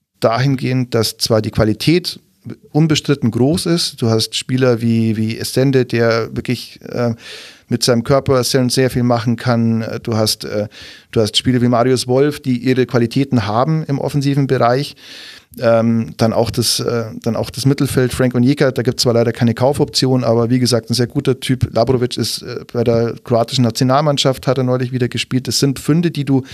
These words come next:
in dieser Form selten hattest beim F C Augsburg, in dieser geballten Form. Zugleich ist es aber auch so, dass du weißt, es sind jetzt sehr viele Spieler gekommen und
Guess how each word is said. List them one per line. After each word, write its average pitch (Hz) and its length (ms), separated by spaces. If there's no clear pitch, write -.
in 123 100
dieser 147 260
Form 135 220
selten 165 560
hattest - 380
beim 156 140
F 151 120
C - 140
Augsburg, 135 400
in 123 80
dieser 120 160
geballten 123 480
Form. 156 300
Zugleich 123 440
ist 143 160
es 143 100
aber 135 220
auch 143 160
so, 151 280
dass 120 240
du 113 240
weißt, 120 680
es - 180
sind 135 120
jetzt 127 140
sehr 131 140
viele 123 160
Spieler 127 260
gekommen 135 640
und 135 380